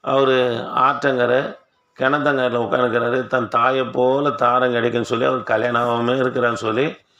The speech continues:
ஒரு புராண கதையை கட்டி என்ன பண்ணா விடுறாங்க. கவனிக்கலாம்.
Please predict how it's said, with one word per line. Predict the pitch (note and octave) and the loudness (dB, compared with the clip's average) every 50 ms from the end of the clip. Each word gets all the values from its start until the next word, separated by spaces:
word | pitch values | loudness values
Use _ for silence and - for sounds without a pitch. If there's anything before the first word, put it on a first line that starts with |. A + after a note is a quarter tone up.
| _ _ _ _ _ _ _ | _ _ _ _ _ _ _
ஒரு | - D3 D3 D3 C#3+ B2 | -4 -2 0 0 0 -2
புராண | - - C#3+ C#3+ D3 D3+ D3+ D3 | -2 -2 0 2 2 2 2 0
கதையை | C#3 - C3 B2+ B2 C3+ C3 A2+ | -2 0 0 2 2 2 0 2
கட்டி | - B2 A#2 C3 | 0 -2 0 0
என்ன | B2+ B2 A#2 | 0 0 0
பண்ணா | G#2+ A2 A#2 B2+ | 0 0 0 0
விடுறாங்க. | C3+ B2 B2 A2+ B2 B2 A2+ F#2+ F2 - - _ _ _ _ _ _ _ _ _ _ _ _ _ _ - | 0 0 0 2 2 0 0 0 -4 -10 -12 _ _ _ _ _ _ _ _ _ _ _ _ _ _ -4
கவனிக்கலாம். | A2+ C#3+ E3+ F#3 F3+ D#3 C#3 B2+ A#2+ A2 A#2 C3+ D#3 E3 - - | 0 0 2 2 0 -2 0 0 2 2 2 2 2 0 -2 -6